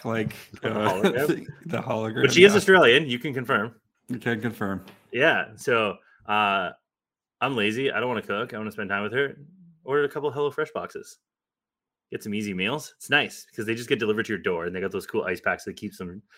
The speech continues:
Speaker 2: keeps them nice and cool if you're at work and you can't get home and you gotta pick it up off your porch. And the cool thing is, is you get farm fresh seasonal produce and easy to make recipes delivered right to your door every week.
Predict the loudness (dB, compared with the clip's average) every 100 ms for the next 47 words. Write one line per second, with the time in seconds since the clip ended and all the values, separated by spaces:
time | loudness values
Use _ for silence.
0 | -20 _ -6 0 0 0 4 4 6 4
1 | 0 0 -2 -4 -8 -8 -6 -6 -4 -4
2 | -4 -4 -8 -8 -6 -2 -2 0 0 -2
3 | -12 -8 0 2 0 -8 -20 -20 -20 _
4 | _ _ _ _ _ _ 6 8 8 4
5 | 0 2 4 4 2 0 -2 -2 -2 -2
6 | 2 2 2 -2 -2 -2 -2 -8 -12 -8
7 | -4 -4 0 2 2 0 -6 -10 -6 -2
8 | 0 2 2 2 2 2 -2 -4 0 0
9 | 0 2 0 0 -6 -2 2 2 2 -4
10 | -8 -6 -2 -4 -4 -12 -8 -6 -6 -10